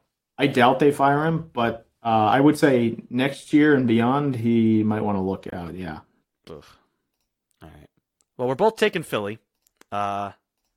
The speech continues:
Speaker 2: what's left?
Speaker 1: And then, uh, before the Pats, we have one more here Monday night. Tampa Bay at the Giants.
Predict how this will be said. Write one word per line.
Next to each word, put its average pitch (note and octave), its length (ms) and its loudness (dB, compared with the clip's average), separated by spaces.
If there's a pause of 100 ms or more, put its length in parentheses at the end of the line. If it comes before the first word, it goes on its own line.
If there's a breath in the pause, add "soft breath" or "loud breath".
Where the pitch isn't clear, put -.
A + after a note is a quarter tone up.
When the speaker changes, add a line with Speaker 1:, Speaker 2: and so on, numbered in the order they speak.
(400)
Speaker 2:
what's - 180 -10
left? F#2+ 300 -10 (920)
Speaker 1:
And A2+ 260 0
then, A#2+ 320 2
uh, A2+ 960 -2
before D3 320 -2
the D#3+ 80 -2
Pats, - 800 -2
we B2+ 140 0
have C3 420 0
one D3+ 260 0
more C3+ 720 0
here B2+ 260 -2
Monday C3 300 0
night. B2 400 0 (680)
Tampa E3 240 -2
Bay B2 420 0 (600)
at - 320 -10 (140)
the A#2+ 200 -2
Giants. F2 600 -8